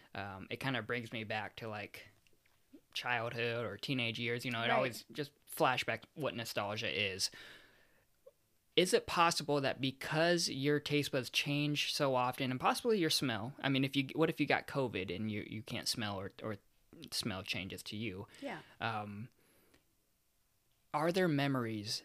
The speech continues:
Speaker 1: that you're just never gonna remember again that are
Speaker 2: Yeah.
Speaker 1: just lost?
Speaker 2: Because they are linked to smell and s-,
Speaker 1: Exactly.
Speaker 2: yeah,
Speaker 1: And,
Speaker 2: smell
Speaker 1: and,
Speaker 2: and
Speaker 1: or
Speaker 2: taste, yeah.
Speaker 1: exactly. Or,
Speaker 2: Yeah.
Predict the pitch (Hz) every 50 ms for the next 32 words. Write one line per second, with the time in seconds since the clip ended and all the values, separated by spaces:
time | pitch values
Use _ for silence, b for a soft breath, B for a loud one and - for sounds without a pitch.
0 | _ - 123 110 101 110 110 104 98 98 101 - _ _ _ - - 123 110 -
1 | 110 113 110 110 107 107 104 98 90 - - - _ - 165 107 95 90 95 95
2 | 98 98 98 90 85 85 78 78 - 92 73 78 - 147 - 277 254 247 123 117
3 | 123 127 127 127 - - 101 107 113 120 120 120 - 247 - - - 262 247 247
4 | 214 196 - 220 220 208 208 202 202 202 214 220 214 226 226 - - - - 262
5 | 240 247 254 - - - 277 262 269 269 277 285 285 - - - 277 262 185 131
6 | 143 139 156 180 202 - - - 98 - 208 196 185 - 143 151 - - - 185
7 | 185 202 202 214 202 202 220 - - - - - 240 226 - 466 466 - - -
8 | - - 196 208 208 190 -